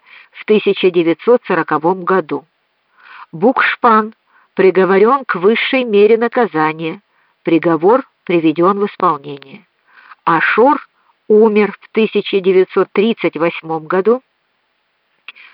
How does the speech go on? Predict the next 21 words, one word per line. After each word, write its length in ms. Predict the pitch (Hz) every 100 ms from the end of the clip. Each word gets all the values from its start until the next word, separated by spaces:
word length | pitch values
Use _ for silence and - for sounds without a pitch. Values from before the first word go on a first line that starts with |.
| _
во 240 | 160 175
время 380 | 170 196 233 214 -
следствия 680 | 156 165 160 - 190 226 254 -
по 100 | 175 -
своему 400 | 170 160 156 180
делу. 400 | 151 156 190 - _ _ _ _ _ _ _ - - _
Пленум 540 | - 175 208 247 262 233
Верховного 680 | 202 185 196 220 220 208 196 -
суда 320 | 170 196 208
О 160 | - 190
С 100 | 185 -
С 240 | 147 -
Р 180 | 147 143 _ _ _ - _
двадцать 600 | 165 160 170 240 - 214 190
восьмого 580 | 190 - 185 208 196
апреля 540 | 165 - 151 156 165 214 _ _ - _
тысяча 500 | - 220 - 226 240
девятьсот 520 | 208 208 208 - 233 196
восемьдесят 800 | 185 254 - 180 175 170 175 156
девятого 640 | 180 202 233 180 156 143
года 460 | 160 156 147 180